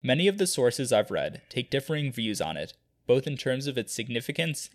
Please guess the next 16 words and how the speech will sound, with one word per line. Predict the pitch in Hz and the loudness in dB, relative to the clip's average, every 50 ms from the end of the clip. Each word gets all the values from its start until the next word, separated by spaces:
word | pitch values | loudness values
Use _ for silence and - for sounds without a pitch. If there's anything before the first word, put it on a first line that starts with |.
| - | -6
and | - 131 120 120 113 | -2 0 0 2 0
its | 101 - - | -2 -4 -4
form. | - 113 90 82 69 73 80 - - _ _ _ _ _ _ _ _ _ _ _ _ _ | -6 -4 -4 -4 -4 -6 -10 -12 -14 _ _ _ _ _ _ _ _ _ _ _ _ _
Some | _ - - - 165 175 180 | _ -4 2 4 4 4 4
like | 190 190 190 - | 2 0 0 0
to | 196 | -4
cast | 185 - 135 101 98 - - - | -2 0 2 2 2 0 -2 -4
it | 95 73 - - - | -6 -6 -6 -4 -4
as | 123 123 127 | -4 -2 -2
a | - | -4
proto-French | - - - 127 131 143 165 165 160 - - 123 110 117 - - 120 | -6 0 2 4 6 6 4 4 2 -2 -2 -2 -2 -2 -2 0 0
revolution, | 113 117 117 110 104 78 - - - - - - - - _ _ _ _ _ - | 0 0 0 -2 -2 -6 -6 -6 -8 -10 -10 -10 -14 -16 _ _ _ _ _ -6
and | 143 139 | -2 -2
it | 135 - - | -2 2 4
does | 151 165 185 - - | 4 4 4 2 0
superficially | - 180 - 180 156 - - 135 - - - 101 73 - - - | -4 -2 -2 -2 -4 0 -2 -2 -2 -2 -6 -6 -6 -8 -10 -12